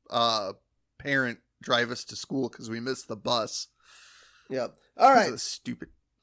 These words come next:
Speaker 2: So,
Speaker 1: <laughs> two-hour delay.
Speaker 2: so before we actually jump into the episode,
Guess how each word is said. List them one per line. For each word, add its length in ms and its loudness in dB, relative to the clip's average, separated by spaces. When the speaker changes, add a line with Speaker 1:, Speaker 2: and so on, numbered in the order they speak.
Speaker 2:
So, 640 4
Speaker 1:
<laughs> 20 -20
two-hour 160 -20
delay. 0 -
Speaker 2:
so 280 4
before 400 6
we 140 4
actually 340 2
jump 280 0
into 340 -2
the 180 2
episode, 560 -4